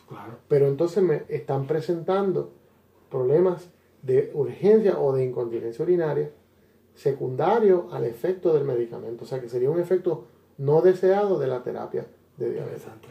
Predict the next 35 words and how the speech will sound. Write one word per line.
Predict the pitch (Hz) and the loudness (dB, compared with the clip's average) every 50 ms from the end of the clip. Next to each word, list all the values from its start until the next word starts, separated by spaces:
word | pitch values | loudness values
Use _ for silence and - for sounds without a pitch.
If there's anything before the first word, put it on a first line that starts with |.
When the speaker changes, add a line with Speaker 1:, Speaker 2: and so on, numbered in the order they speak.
| - - | -20 -20
Speaker 1:
Doctor, | - - - - 127 123 123 113 | -20 -20 -18 -14 -10 -10 -10 -10
vamos | - 117 110 117 123 120 120 | -10 -12 -10 -10 -10 -8 -8
a | 123 120 120 123 123 120 | -8 -8 -8 -10 -12 -12
ir | 120 120 | -12 -10
a | 127 | -10
una | 127 123 117 113 | -10 -10 -10 -10
breve | 120 120 123 120 120 | -8 -8 -8 -8 -8
pausa. | 120 127 127 123 120 - 127 110 | -8 -6 -6 -6 -6 -8 -12 -12
Speaker 2:
Claro. | 110 110 127 139 135 135 - - - - - _ - | -8 -4 -4 -4 -4 -4 -8 -16 -20 -20 -20 _ -2
Speaker 1:
Muy | 147 135 135 | 0 2 4
interesante, | 135 131 147 135 139 127 - - 139 131 135 127 - 117 110 117 117 123 | 4 4 2 2 0 0 -2 -4 -4 -4 -4 -6 -8 -10 -12 -14 -12 -12
dicho | 120 120 - - 131 | -12 -12 -10 -12 -12
sea | - - 135 127 123 | -10 -8 -6 -6 -6
de | 123 120 | -6 -4
paso. | 120 151 151 139 - - 123 - - - - - - - - - | -4 -4 -4 -4 -4 -8 -12 -14 -14 -20 -20 -20 -20 -20 -20 -18
Así | - 113 - 135 | -14 -8 -6 -4
que, | 135 147 | -2 0
amigos, | 139 143 147 147 151 139 | 2 2 4 4 4 2
estamos | - 147 143 147 147 | 2 2 2 4 4
hablando | 151 147 156 156 156 151 147 | 4 4 2 0 -2 -4 -4
con | - 147 139 | -4 -4 -4
el | 131 | -4
doctor | 127 131 127 - 156 160 - | -4 -6 -6 -6 -6 -8 -6
Cristian | - 165 151 139 - - 180 151 147 | -4 -4 -4 -4 -2 -2 -4 -2 -2
Mejías | 139 131 131 135 139 135 | -2 -2 -2 -2 -2 -2
Babilonia, | 139 139 135 135 131 135 147 175 208 233 233 226 - - _ _ - - - - - | -4 -4 -2 -2 -2 -2 -2 -2 -4 -4 -8 -8 -12 -16 _ _ -20 -20 -20 -20 -12
ginecólogo | - 151 135 127 123 120 - 135 135 139 139 143 147 | -4 -2 0 0 0 -2 0 2 2 2 2 2 0
obstetra, | 131 - - 151 147 151 151 151 139 - - - - - - _ | -2 -2 -2 -4 -2 -2 -2 -4 -4 -6 -8 -20 -20 -20 -20 _
que | - - 131 | -8 -6 -6
nos | 123 123 120 | -6 -6 -8
está | 117 107 - - - 139 139 143 143 143 | -10 -12 -14 -8 -4 -2 -2 0 0 -2
ilustrando | 143 147 139 - - 151 143 147 147 147 143 143 135 131 - - - - - _ _ - | -2 -2 -4 -4 -4 -4 -4 -2 -2 -2 -2 -4 -4 -6 -8 -12 -20 -20 -20 _ _ -14
sobre | - - 185 175 170 160 160 156 160 160 - 156 | -4 0 2 2 4 4 2 2 0 0 -2 -4
la | 135 131 127 | -4 -4 -4
incontinencia | 123 117 - - 127 123 120 - - 120 113 113 117 123 127 127 - - - 127 123 120 113 - | -6 -8 -8 -8 -8 -8 -8 -8 -10 -12 -10 -8 -6 -6 -6 -6 -8 -8 -6 -6 -6 -6 -8 -12